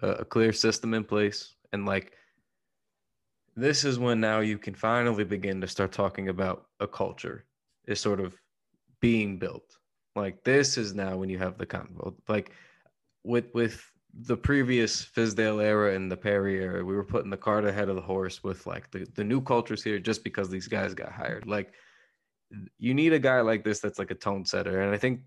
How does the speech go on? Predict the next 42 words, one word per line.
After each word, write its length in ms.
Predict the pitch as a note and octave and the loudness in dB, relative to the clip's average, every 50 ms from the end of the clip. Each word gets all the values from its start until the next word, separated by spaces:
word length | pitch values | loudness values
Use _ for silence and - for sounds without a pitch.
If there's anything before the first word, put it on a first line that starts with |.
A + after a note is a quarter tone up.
| _ _ _ _ _ - | _ _ _ _ _ -4
a 80 | - A2 | 0 2
lot 240 | A2+ A2+ A#2 A#2 | 4 4 4 4
of 120 | A#2 A2+ - | 2 0 0
people 300 | B2 A#2 G#2 - G#2 G2 | 0 0 0 0 -4 -2
thought 260 | - - G#2 G2+ - | 0 0 0 2 2
that 80 | G#2+ G2 | 0 0
was 140 | G2+ F#2+ | 0 0
overstated, 640 | G2+ G#2 F#2+ G2+ G2 - - - G2 G2+ G#2 A#2 - | 0 0 0 -2 -4 -4 -4 -4 -2 -2 -2 -2 0
maybe 280 | B2 C#3 E3+ F3 F3+ D3+ | 2 2 4 4 2 2
including 380 | B2 A2 - C3+ C#3+ B2+ A2 | 0 0 0 0 2 2 2
myself, 440 | G#2 G2 F#2+ - B2 A2+ G2+ F#2+ - _ - - - _ _ _ _ _ _ _ | 0 0 0 2 2 4 2 2 -2 _ -20 -20 -20 _ _ _ _ _ _ _
uh, 240 | - G2+ G2+ F#2+ - - - _ | -4 -2 -2 -2 -4 -6 -8 _
thought 160 | - A#2 A2 - | 0 0 2 4
that 100 | A2+ A2 | 4 2
was 120 | G#2+ G2+ | 2 2
a 40 | G2+ | 0
bit 160 | F#2 A2+ A2 | 2 4 4
overstated 640 | A2 G#2 F#2+ F#2+ F#2+ - G#2+ G#2 G2+ F#2+ G2 - - - | 4 4 2 0 -2 0 0 0 0 0 -2 -6 -6 -6
when 200 | G#2 G#2 G2+ F#2 | -4 -4 -2 0
they 100 | G#2 G#2+ | 2 2
were 140 | G#2 G#2 | 2 2
looking 260 | G2+ G#2 G#2 - G#2 F#2+ | 2 0 0 0 -2 -2
to 60 | F#2 | -2
hire 300 | F#2 G2+ G2 G2 F#2+ F2+ | -2 0 0 0 -2 -2
him. 220 | G2 G2 F#2 G2+ - _ _ _ _ _ _ _ _ _ _ | -4 -6 -6 -10 -14 _ _ _ _ _ _ _ _ _ _
But 240 | - A2+ G2+ - - - _ _ _ _ _ _ _ _ _ _ _ _ | 2 4 4 2 -2 -10 _ _ _ _ _ _ _ _ _ _ _ _
clearly, 520 | - - B2+ C#3 C#3+ C3+ A2+ G#2+ - - - | 0 2 4 4 6 4 4 2 0 -2 -4
he 100 | - A#2 A2+ | 0 2 4
has 140 | A2 A2 | 4 4
brought 240 | G#2+ G#2 G2 G#2 G#2 - | 2 2 2 2 2 2
that 140 | G#2 G#2 | 0 0
to 80 | - A#2 | 0 -2
the 120 | G#2+ A2 A2 | -2 -2 0
table. 400 | - B2+ C3 A2+ F#2 F2+ - - _ _ _ _ _ _ _ - | 2 2 2 2 0 -4 -10 -14 _ _ _ _ _ _ _ -8
And 120 | G2+ G2 | -6 -6
clearly, 420 | - - A#2+ A#2+ B2 A#2+ A2 A2+ A2 | -4 0 2 4 4 6 4 4 2
guys 340 | G#2 G2+ G2 G#2 G#2+ G2 | 2 2 2 2 2 2
like 240 | G2+ G2+ G2+ G2 - - - _ _ _ _ _ - | 0 0 -2 -2 -6 -12 -20 _ _ _ _ _ -10
Randall 440 | - G2 G#2 A2 A2+ G#2+ A2 G#2 G#2 | -4 -2 0 0 2 0 -2 -2 -4
kinda 300 | - A2+ G#2 G2+ G#2 G#2 | -2 -4 -4 -2 -2 -2
needed 300 | A#2+ C#3+ D3+ A#2 F#2+ F#2 | 0 0 0 0 -2 -4
that, 180 | F#2+ - - | -4 -6 -6